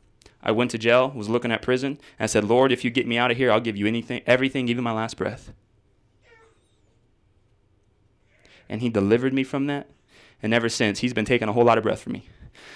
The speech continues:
<laughs> And I've been gladly given it. And I long to proclaim that. Okay? But I'm, I'm also getting somewhere. Okay? And that is, I love, he says,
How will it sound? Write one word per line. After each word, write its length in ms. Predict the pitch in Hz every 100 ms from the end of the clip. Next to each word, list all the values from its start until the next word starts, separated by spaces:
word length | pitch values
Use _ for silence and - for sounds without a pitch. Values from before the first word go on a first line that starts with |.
| -
<laughs> 60 | - - - - - _ _ - _
And 120 | - 120
I've 160 | 135
been 140 | 120 110
gladly 420 | 113 120 120 117
given 300 | 110 104 101
it. 80 | - _ - _ _ _ _ _ _ _ _ _ _ _ _
And 100 | 131
I 60 | 117
long 500 | 113 123 131 117 113
to 80 |
proclaim 460 | - 113 - 104 101
that. 200 | 98 95 _ _ _ _ -
Okay? 260 | 117 117 117 -
But 100 | -
I'm, 200 | 151 147 143
I'm 140 | 151
also 300 | 175 196 175
getting 240 | 156 156 143
somewhere. 480 | - 113 104 98 - _ _ _ _ _ _ _ -
Okay? 320 | - 143 131
And 120 | 131 143
that 200 | 160 156
is, 100 | 135
I 140 | 139
love, 280 | 123 139 151
he 80 | 156
says, 240 | 143 123